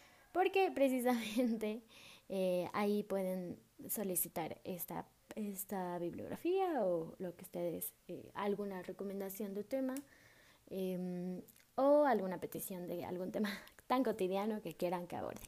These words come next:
Bueno, cerrando paréntesis, amigos. Em, estaba yo hablando de esta parte de la, del bien y el mal, y tiene que ver un poco con lo que conocemos de nosotros y lo que los demás conocen.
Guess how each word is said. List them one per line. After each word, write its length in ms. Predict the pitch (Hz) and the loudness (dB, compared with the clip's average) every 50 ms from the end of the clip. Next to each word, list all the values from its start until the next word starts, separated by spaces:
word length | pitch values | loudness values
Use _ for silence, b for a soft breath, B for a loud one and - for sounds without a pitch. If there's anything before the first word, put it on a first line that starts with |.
| - B B B B B B B B B | -20 B B B B B B B B B
Bueno, 240 | 214 202 185 - 190 | 2 4 4 2 -2
cerrando 440 | - 226 226 226 240 240 240 233 214 | -2 -2 0 2 4 4 4 4 4
paréntesis, 680 | 202 185 185 165 - - - - 170 165 - 165 - 165 | 2 4 2 2 0 -2 -6 -8 -8 -8 -8 -8 -6 -6
amigos. 460 | 156 - - - - - - - - B B B B B B B B B | -6 -6 -8 -8 -10 -8 -10 -10 -10 B B B B B B B B B
Em, 800 | - - 214 208 208 208 208 208 202 202 202 202 202 202 196 185 - - - _ - - | 0 4 4 6 6 6 6 6 6 4 4 2 2 0 -2 -4 -6 -12 -16 _ -4 0
estaba 300 | - 262 - 320 330 339 | 2 6 8 10 10 10
yo 200 | 320 294 285 277 | 10 10 8 8
hablando 520 | 269 254 220 220 202 190 190 180 233 294 359 - - - | 8 8 6 6 4 4 2 0 0 -2 -4 -8 -14 -8
de 260 | - 208 190 175 175 | -2 0 2 4 4
esta 240 | 180 - - 190 185 | 4 2 0 0 -2
parte 260 | - 175 175 - 185 | -4 -6 0 0 2
de 120 | 180 175 | 2 2
la, 260 | 170 160 156 151 - - - | 2 0 -2 -4 -8 -10 -10
del 720 | - 196 196 175 175 180 175 170 170 165 165 165 170 175 175 | -8 -8 -6 -4 -4 -4 -2 -2 -2 -2 -2 -4 -2 -4 -2
bien 200 | 170 190 190 202 | 0 0 2 2
y 60 | 208 | 2
el 80 | 220 233 | 2 2
mal, 240 | 233 240 233 240 285 - - _ _ _ 226 | 2 2 0 -2 -4 -6 -12 _ _ _ -6
y 20 | |
tiene 240 | 220 - 254 285 294 | 0 2 2 2 2
que 80 | - 240 | 2 0
ver 160 | 214 214 233 | 2 2 2
un 140 | 247 240 220 | 2 0 0
poco 340 | - 190 190 - 208 202 - - | -2 -4 -2 -2 -4 -6 -6 -8
con 340 | - - 202 196 202 196 - - - _ | -4 -2 -2 0 -2 -4 -6 -10 -12 _
lo 260 | - 190 190 185 185 - | -2 0 0 0 0 -4
que 140 | - 208 | -8 -10
conocemos 680 | - - 185 175 180 185 - - - 240 277 302 320 302 | -8 -6 -8 -8 -8 -10 -8 -4 0 2 2 2 2 2
de 80 | 311 | 0
nosotros 720 | 277 233 226 220 - 214 190 - - - - - - - b b b b b b b b b _ _ | -2 -2 -2 -4 -4 -6 -6 -4 -6 -6 -6 -8 -14 -20 b b b b b b b b b _ _
y 120 | 277 311 | 4 4
lo 160 | 277 247 - | 4 4 2
que 80 | - 202 | 0 0
los 160 | 185 175 165 | 0 0 0
demás 300 | 170 165 165 160 147 - | -2 -4 -4 -4 -6 -6
conocen. 520 | - - 214 254 294 294 - - 151 165 | -4 0 2 4 4 2 2 -2 -8 -12